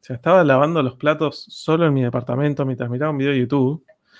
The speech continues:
y estaba lavando los platos y estaba lavando una taza, y se me cayó la taza,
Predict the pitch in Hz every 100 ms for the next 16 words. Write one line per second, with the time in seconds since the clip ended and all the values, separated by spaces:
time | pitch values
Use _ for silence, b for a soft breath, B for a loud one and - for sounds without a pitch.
0 | b b b _ _ - 135 131 131 139
1 | 143 139 202 208 185 190 185 202 196 170
2 | 165 160 175 175 131 156 143 135 143 160
3 | - 135 131 120 226 185 147 135 131